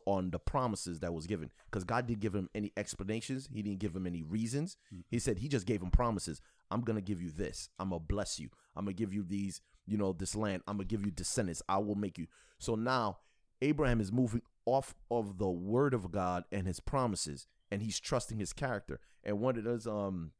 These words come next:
Speaker 1: this pastor had mentioned, he said, "Faith is not believing in spite of evidence. Faith is obeying in spite of consequences," which I think is a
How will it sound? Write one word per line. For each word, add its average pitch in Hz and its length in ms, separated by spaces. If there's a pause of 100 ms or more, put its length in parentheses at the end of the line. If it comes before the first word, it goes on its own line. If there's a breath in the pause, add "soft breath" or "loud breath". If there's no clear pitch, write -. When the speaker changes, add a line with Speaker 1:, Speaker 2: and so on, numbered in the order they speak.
(960)
Speaker 1:
this 135 120
pastor 143 320
had 113 140
mentioned, 117 320
he 117 60
said, 101 200
"Faith 127 240
is 95 220
not 110 340 (220)
believing 101 560
in 95 100
spite 107 400
of 85 180
evidence. 82 480 (160)
Faith 120 400
is 101 200
obeying 95 540 (100)
in 92 140
spite 92 400
of - 140
consequences," - 1000 (480)
which 107 180
I 117 60
think - 180
is 101 140
a 98 120